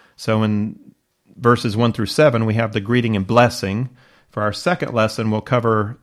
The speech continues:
thanksgiving and prayer in verses eight through fifteen. And then in, in the third lesson, we'll look at the thesis, which is gonna be verses sixteen and seventeen.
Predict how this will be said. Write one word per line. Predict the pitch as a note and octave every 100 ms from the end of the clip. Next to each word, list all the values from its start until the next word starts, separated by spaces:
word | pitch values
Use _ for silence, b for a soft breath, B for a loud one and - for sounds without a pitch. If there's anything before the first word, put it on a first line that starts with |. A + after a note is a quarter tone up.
| -
thanksgiving | B2 B2 - A2+ A2
and | G2+ G2
prayer | C#3+ C3 A2
in | G#2+ G#2
verses | G#2+ - G#2 A#2
eight | A2+ -
through | G#2
fifteen. | - A2+ - - C3+ G2 G2+ A#2 b b b b b b
And | - A2+ A2+
then | A#2+ B2 A#2+
in, | A2 A2 A2+ -
in | - A#2
the | A2
third | G#2 D#3 F3
lesson, | C#3+ A2 B2
we'll | A#2
look | A#2 A2+
at |
the | A#2+
thesis, | G#2+ D#3+ C#3+ - F2+ -
which | G#2+ -
is | G#2+
gonna | A2 G#2+
be | G#2+
verses | A2 G#2+ G#2
sixteen | - B2 - A#2+ G#2+
and | G2
seventeen. | - B2 G#2 F#2+ - E2 E2